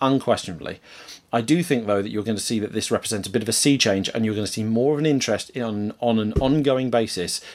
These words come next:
in interactive entertainment, even as this ends." It's kind of that last point in particular that I'd like to unpack. It's like, we've seen spikes, uh, around covid nineteen of more engagement with video games, and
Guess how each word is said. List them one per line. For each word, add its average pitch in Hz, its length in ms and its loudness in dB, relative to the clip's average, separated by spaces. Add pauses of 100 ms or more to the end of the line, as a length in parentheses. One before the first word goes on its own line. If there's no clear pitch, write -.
in 107 100 0
interactive 110 480 0
entertainment, 101 500 -2
even 101 300 0
as 95 180 0
this 95 200 -4
ends." 85 340 0 (440)
It's 123 120 -2
kind 175 180 2
of 180 60 2
that 143 160 2
last 135 260 2
point 113 200 0
in 107 80 -2
particular 107 400 -2
that 98 60 2
I'd 101 120 0
like 98 160 0
to 107 100 -6
unpack. 110 340 -2
It's - 100 -6
like, 107 160 -2 (1300)
we've 139 260 2
seen 160 240 4
spikes, - 640 0
uh, 151 400 4
around 147 340 2
covid 143 280 0
nineteen 147 440 2
of 117 120 2
more 123 180 4
engagement 113 400 0
with 107 100 -8
video 135 280 0
games, 135 380 2 (100)
and 123 340 0